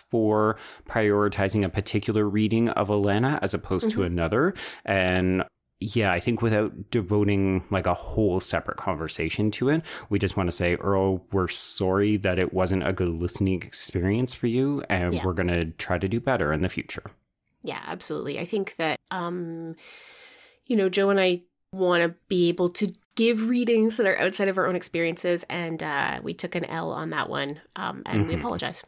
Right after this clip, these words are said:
Speaker 1: Yes, exactly. So, uh, the other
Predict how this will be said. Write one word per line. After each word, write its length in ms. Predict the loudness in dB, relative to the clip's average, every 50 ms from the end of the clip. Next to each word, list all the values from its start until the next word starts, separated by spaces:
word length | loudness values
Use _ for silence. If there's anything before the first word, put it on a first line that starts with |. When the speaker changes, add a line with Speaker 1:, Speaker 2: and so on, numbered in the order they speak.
| _ _ _ _ _ _ _ _ _ _ -12
Speaker 1:
Yes, 560 | -10 -8 -8 -8 -6 -4 -4 -4 -4 -6 -8 -10 -12
exactly. 720 | -8 -4 -4 -4 -4 -4 -8 -10 -12 -14 -14 -16 -16 -18 -18 _ _ _ _ -20 -20 -20 -20 -20 -20 _ _ _ _ _
So, 720 | -8 -4 -4 -2 0 2 2 2 2 2 0 0 -2 -2 -4 -2 0
uh, 260 | 2 2 2 2 0 -2 0
the 260 | 0 2 2 2 0 -4 _ -2
other 340 | -2 0 2 2 2 0